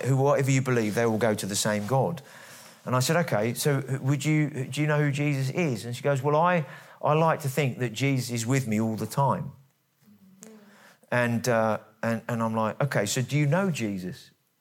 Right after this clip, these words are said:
You have a relationship with him? And, um, and she was, she's like, "No, I don't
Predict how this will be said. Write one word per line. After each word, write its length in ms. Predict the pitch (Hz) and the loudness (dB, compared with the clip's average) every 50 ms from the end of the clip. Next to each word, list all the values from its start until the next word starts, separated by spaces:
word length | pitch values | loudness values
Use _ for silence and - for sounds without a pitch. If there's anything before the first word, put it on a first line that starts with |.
| _ - | _ -4
You 40 | 123 | -2
have 100 | 131 123 | -2 0
a 60 | 127 | 0
relationship 680 | 123 123 127 143 160 170 - - - 104 - 110 92 - | 0 0 0 0 0 0 -2 -6 -8 -8 -6 -6 -6 -4
with 140 | 110 110 98 | -4 -4 -4
him? 200 | 98 90 85 - - - _ _ - _ _ _ _ _ _ _ - - - - - _ - - - | -4 -4 -6 -8 -12 -20 _ _ -20 _ _ _ _ _ _ _ -20 -20 -20 -20 -20 _ -14 -6 -4
And, 420 | 117 117 117 117 117 117 110 - | -2 0 0 0 0 -2 -2 0
um, 380 | 123 117 113 113 110 110 107 - - _ _ _ _ _ _ _ _ _ _ _ - _ _ _ _ _ - - | 0 0 0 0 -2 -4 -6 -10 -14 _ _ _ _ _ _ _ _ _ _ _ -20 _ _ _ _ _ -12 -8
and 120 | - 120 | -6 -4
she 300 | - - - 147 139 139 | -2 -2 0 0 2 2
was, 480 | 131 120 120 117 104 98 - - - - - | 2 0 0 -2 -4 -4 -6 -8 -10 -12 -12
she's 320 | - - - - 120 104 107 | -10 -8 -6 -6 -6 -4 -4
like, 240 | 110 104 101 95 - - _ _ _ _ _ _ _ _ _ - | -2 -2 -2 -4 -6 -12 _ _ _ _ _ _ _ _ _ -14
"No, 580 | 107 110 120 123 123 127 139 143 131 113 107 | -12 -8 -6 -4 -2 0 2 2 2 2 2
I 100 | 107 113 | 2 0
don't 300 | 113 127 127 123 113 - | 0 0 -2 -2 -2 -6